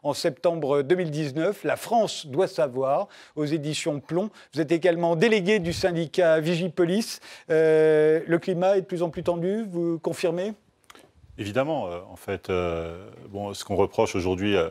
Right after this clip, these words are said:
Speaker 2: à la police, c'est d'appliquer de façon très stricte les consignes qui lui sont données, notamment, euh, sur Paris et sur la Petite Couronne, par, euh, le préfet de police, dont on dit qu'il, euh,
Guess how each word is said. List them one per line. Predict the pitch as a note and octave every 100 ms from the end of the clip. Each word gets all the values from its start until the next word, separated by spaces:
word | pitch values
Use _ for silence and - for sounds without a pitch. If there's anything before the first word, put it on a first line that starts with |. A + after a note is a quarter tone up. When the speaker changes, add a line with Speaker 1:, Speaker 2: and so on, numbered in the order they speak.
| F#2
Speaker 2:
à | F#2+
la | F2
police, | - F#2+ A#2+
c'est | - F2+
d'appliquer | F2 F2+ E2 G#2
de | F2
façon | F#2 - F#2+
très | - G2
stricte | - A#2 - F2+
les | E2+ E2
consignes | - F2 - G2 E2 D#2 -
qui |
lui | E2
sont | -
données, | E2 B2
notamment, | A#2+ - E2 F2 F2+
euh, | D#2 -
sur | - -
Paris | - E2 F2+
et | E2+
sur | -
la | E2+
Petite | - -
Couronne, | F#2 F#2+ F2 - _ - - - _ _
par, | F#2+ F#2+ F2
euh, |
le | F2
préfet | - F#2 F#2+
de | -
police, | A2 B2+ F2+
dont | F2 -
on |
dit | F2+ G2 G2
qu'il, | - F2+
euh, | F2 E2 D#2+ D#2 D#2+